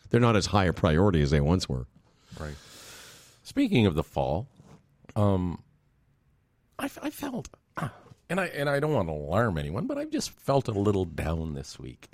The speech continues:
Speaker 2: being the last week of August, heading into, uh, Labor Day.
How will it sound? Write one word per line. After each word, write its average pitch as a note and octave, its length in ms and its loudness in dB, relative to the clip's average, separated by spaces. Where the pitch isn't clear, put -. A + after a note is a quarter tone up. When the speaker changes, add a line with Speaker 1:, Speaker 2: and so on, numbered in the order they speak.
Speaker 2:
being E2 260 -4
the D#2+ 80 6
last C#2+ 340 -4
week C#2 220 -8
of C2+ 80 -8
August, C#2 400 -10
heading D2 240 -6
into, C#2 320 -8
uh, C#2 240 -6
Labor E2 320 -2
Day. D2 220 -6